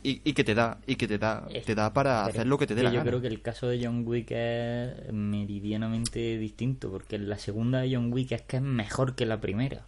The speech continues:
Speaker 2: O sea, la primera te sientas las bases y dices, "Se puede
Speaker 1: Pero
Speaker 2: mejorar", y en la segunda
Speaker 1: Sí.
Speaker 2: la ves y dices,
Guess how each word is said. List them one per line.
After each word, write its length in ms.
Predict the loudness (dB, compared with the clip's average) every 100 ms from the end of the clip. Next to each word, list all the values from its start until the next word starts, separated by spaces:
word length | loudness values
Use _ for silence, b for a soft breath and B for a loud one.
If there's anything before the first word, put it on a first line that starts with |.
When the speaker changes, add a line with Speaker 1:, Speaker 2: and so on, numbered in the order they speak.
| -12
Speaker 2:
O 40 |
sea, 140 | -6 -4
la 120 | -2
primera 480 | 0 0 2 0 -2 b b b
te 120 | -2
sientas 320 | 4 4 4 0
las 200 | 0 0
bases 340 | 0 0 -4
y 40 |
dices, 340 | -4 -4 -6 -4
"Se 140 | -2
puede 200 | 8 10
Speaker 1:
Pero 100 | 10
Speaker 2:
mejorar", 440 | 8 6 4 4 2
y 100 | 4
en 80 | 6
la 120 | 4
segunda 420 | 4 6 8 8
Speaker 1:
Sí. 40 | 8
Speaker 2:
la 100 | 8
ves 140 | 6 4
y 100 | 0
dices, 320 | 2 0